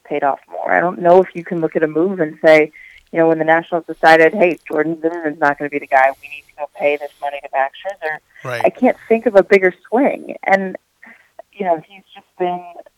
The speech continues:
Speaker 1: relentless, and I think he has a, you know, an effect on everyone else in our clubhouse. And, um, but like you said, he's getting better. He's,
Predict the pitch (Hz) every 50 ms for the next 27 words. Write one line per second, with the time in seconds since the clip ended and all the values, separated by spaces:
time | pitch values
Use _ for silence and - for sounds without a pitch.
0 | _ _ _ - - 185 180 170 165 165 190 233 226 - - - - _ - 180
1 | 156 151 151 147 - 165 156 151 - 156 151 151 147 139 147 147 143 - - -
2 | 151 147 143 143 143 143 147 - - 147 143 - 151 147 147 147 156 147 143 143
3 | 147 _ - 143 139 - - 147 147 - 170 175 190 220 214 - 175 160 156 165
4 | _ _ - - _ _ _ - - 160 160 165 160 160 160 - - _ _ _
5 | _ - - 180 180 180 175 180 - - 196 185 165 _ - 170 170 165 - 160
6 | 170 165 143 - - - - - 156 156